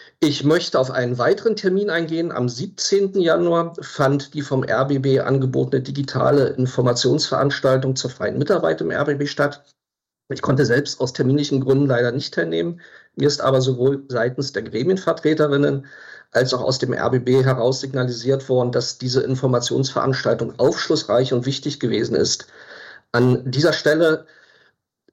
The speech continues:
im, auch im Namen des Verwaltungsrates, vielen Dank an die Verwaltungsdirektorin sowie an die Kolleginnen und Kollegen und an die freien Vertretung.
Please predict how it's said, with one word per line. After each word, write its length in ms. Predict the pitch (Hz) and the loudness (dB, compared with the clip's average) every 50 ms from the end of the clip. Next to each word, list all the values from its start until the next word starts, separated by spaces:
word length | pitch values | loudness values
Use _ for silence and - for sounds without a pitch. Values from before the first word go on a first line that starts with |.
| _ - | _ -8
im, 240 | - 156 156 143 143 | -4 -2 -2 -2 0
auch 180 | 143 147 160 147 | 0 -2 -2 0
im 60 | 139 | 0
Namen 300 | 135 127 127 143 165 160 | 0 2 2 2 2 0
des 260 | 160 165 - - - | -4 -6 -10 -12 -12
Verwaltungsrates, 880 | - - 127 127 139 - 180 170 - - 127 139 147 147 160 147 - - | -8 -4 -4 -2 -4 -4 -6 -10 -10 -6 -4 -4 -4 -4 -4 -6 -6 -6
vielen 340 | - - 151 156 170 170 139 | -8 -4 0 0 2 2 0
Dank 320 | 143 123 135 165 165 135 | -2 -2 -2 -2 -4 -4
an 140 | 131 135 131 | -4 -4 -4
die 100 | 127 127 | -4 -4
Verwaltungsdirektorin 1200 | - 127 117 127 151 170 208 202 196 - 175 170 175 175 - 147 147 156 156 170 165 160 160 | -2 0 2 2 2 2 0 -2 0 0 0 0 0 -2 0 2 2 2 2 2 2 2 0
sowie 240 | 143 143 135 135 117 | 0 -2 0 0 0
an 100 | 120 143 | 2 0
die 120 | 135 131 131 | 0 -2 -2
Kolleginnen 560 | - 139 131 127 135 143 165 156 143 139 - | 0 2 2 4 4 4 4 4 2 2 2
und 140 | - 127 127 | 0 -2 -4
Kollegen 520 | - 135 120 113 110 117 139 156 160 160 | -2 -2 0 2 2 2 2 2 2 0
und 80 | 131 - | 0 0
an 140 | - 120 | 0 -2
die 80 | 120 127 | -2 -4
freien 340 | - - - 113 120 151 143 | -4 -2 0 2 2 2 2
Vertretung. 800 | - - 123 - - - 110 120 120 120 117 110 104 92 - | 2 0 -2 -2 -2 -4 -2 -2 -2 0 0 0 0 -2 -4